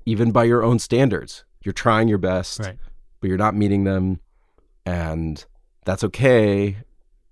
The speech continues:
Speaker 1: as long as you can kind of, like, grapple with that.
Speaker 2: Right. And that the end result is that you need to be vigilant.
Speaker 1: Yeah. I mean, if there's one thing we can say about Paul LaRue, he was not vigilant.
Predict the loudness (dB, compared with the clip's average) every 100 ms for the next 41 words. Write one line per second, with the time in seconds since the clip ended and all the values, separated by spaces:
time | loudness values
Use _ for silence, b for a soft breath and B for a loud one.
0 | _ _ _ -10 -6 -2 -2 -2 -4 -4
1 | -4 -6 -10 -20 -20 _ _ _ -8 -8
2 | -8 -10 -10 -14 _ _ _ _ -10 -8
3 | -6 -6 -8 -10 -10 -12 -14 _ -20 _
4 | _ _ -4 -4 -4 -14 -6 2 2 4
5 | 0 2 0 -2 -4 -6 -10 -12 -10 -8
6 | -8 -10 -14 -20 _ _ _ _ _ _
7 | _ -4 -4 -6 -12 -12 -14 -16 -20 -20
8 | _ _ _ _ _ _ _ _ _ _
9 | 0 2 2 -2 -2 0 0 2 2 2
10 | 0 0 0 0 0 0 -2 0 0 -2
11 | -4 -6 -8 -8 -8 -8 -8 -10 -10 -12